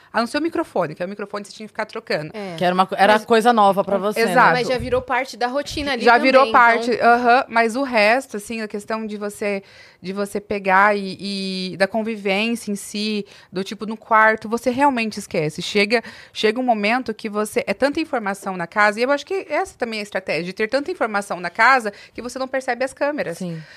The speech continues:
Speaker 1: Porque são muitos detalhes, assim,
Speaker 2: É.
Speaker 1: na parede, na, nos, nos utensílios, na decoração, que as câmeras,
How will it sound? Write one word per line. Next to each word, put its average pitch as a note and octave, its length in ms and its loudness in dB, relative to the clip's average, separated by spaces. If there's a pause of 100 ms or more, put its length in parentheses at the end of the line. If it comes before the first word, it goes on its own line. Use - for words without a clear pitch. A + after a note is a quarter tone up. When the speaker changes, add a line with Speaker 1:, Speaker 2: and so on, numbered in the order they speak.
(180)
Speaker 1:
Porque G#3+ 180 -2
são C4 100 -4
muitos C4 220 -8
detalhes, G#3 560 4
assim, G3 320 -8
Speaker 2:
É. F3+ 40 -18 (200)
Speaker 1:
na G3 220 -2
parede, G#3 960 0 (200)
na, G3+ 1000 2
nos, G3+ 360 -10
nos G3+ 340 -10
utensílios, A3 920 -2
na G#3 80 -2
decoração, G#3 720 2
que A#3 340 -10 (200)
as A3 180 0
câmeras, A#3+ 680 4